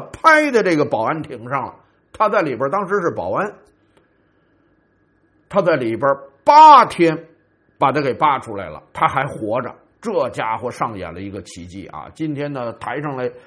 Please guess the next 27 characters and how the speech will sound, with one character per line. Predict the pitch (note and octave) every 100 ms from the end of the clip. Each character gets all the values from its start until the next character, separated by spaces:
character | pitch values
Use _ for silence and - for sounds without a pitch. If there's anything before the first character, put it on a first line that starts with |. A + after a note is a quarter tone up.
| _ -
弄 | G3 D3+
上 | C#3+
来 | C#3+
以 | C3+
后， | C3+ D3+
上 | - D#3
了 | C3
担 | C3+ D3+
架， | D3+ C#3+ F2+
好， | - F2 E2
救 | B2 D#3
护 | B2+ C3
车 | D3
接 | C#3+ D#3+
走， | A#2 E2 A2+
那 | C3 B2+
人 | B2 C3 D3+ F3 C3 -
拍 | D#3 E3
照 | E3+ A#2+ B2
的 |
什 | A#2
么 | A#2 D3
的 |
多 | B2 E3 E3+
了 | D#3+
去 | D#3+ D#3
了， | G2+ F2